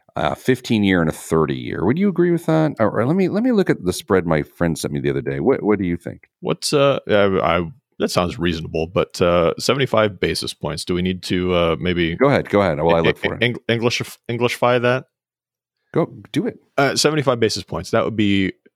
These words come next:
Speaker 2: three quarters of one percent. So whenever you hear somebody talk about basis points and they say a hundred basis points, that's one percent. If it's fifty basis points, that's half a percent. So don't get caught up or, or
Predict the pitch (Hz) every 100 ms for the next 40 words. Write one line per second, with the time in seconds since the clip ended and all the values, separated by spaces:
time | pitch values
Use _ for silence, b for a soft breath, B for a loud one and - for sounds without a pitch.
0 | _ _ _ _ - - 123 120 - 110
1 | 98 92 - 87 92 107 87 87 - -
2 | - - 73 - - 90 98 143 139 104
3 | 98 101 95 82 - 87 92 78 - 87
4 | - - 98 104 - 85 - 82 - 80
5 | - 107 110 107 98 92 - - 131 156
6 | 196 B B B B B - 101 104 107
7 | 113 107 - - - 78 - 98 - 107
8 | 95 104 117 - 113 160 - 110 - _
9 | _ _ 190 185 82 - - - - -
10 | 87 87 b b b - 110 127 190 -
11 | 117 110 101 101 - 92 90 87 87 -